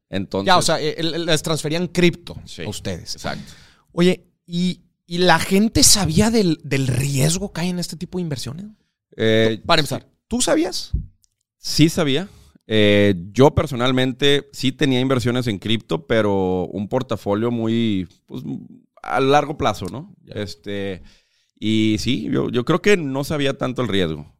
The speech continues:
Speaker 1: Me he ido educado estos dos años y medio, la verdad, mucho, pero en ese momento no tanto, ¿no? Este, yo, porque yo no incursionaba mucho en ese mundo,
Speaker 2: Ujú.
Speaker 1: era, es la realidad.
Speaker 2: Ujú.
Speaker 1: Eh, él, como ya tenía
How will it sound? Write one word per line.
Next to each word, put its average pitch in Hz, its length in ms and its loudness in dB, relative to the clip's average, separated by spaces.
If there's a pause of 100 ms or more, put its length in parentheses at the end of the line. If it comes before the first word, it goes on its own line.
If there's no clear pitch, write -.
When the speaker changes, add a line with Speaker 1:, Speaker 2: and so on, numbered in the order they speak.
Speaker 1:
Me 110 340 2
he 143 140 8
ido 139 180 4
educado 120 420 2
estos 113 580 -2
dos 101 200 -2
años 107 260 -2
y 107 40 -6
medio, 95 380 -2
la 101 100 4
verdad, 90 320 2
mucho, 113 480 -6 (340)
pero 107 340 4
en 101 120 2
ese 104 180 4
momento 127 460 2
no 127 100 -2
tanto, 131 380 -4
¿no? 151 240 -8 (120)
Este, 95 560 -2
yo, 90 120 -2
porque 87 240 0
yo 98 80 2
no 117 100 0
incursionaba 95 480 -2
mucho 104 220 -2
en 110 60 -2
ese 107 140 -2
mundo, 110 460 -4
Speaker 2:
Ujú. 120 100 -20
Speaker 1:
era, 87 300 0
es 87 140 -2
la 98 160 4
realidad. 90 440 0 (440)
Speaker 2:
Ujú. 110 100 -20
Speaker 1:
Eh, 92 600 2 (340)
él, 127 260 4
como 101 280 -4
ya 107 260 2
tenía 127 720 -2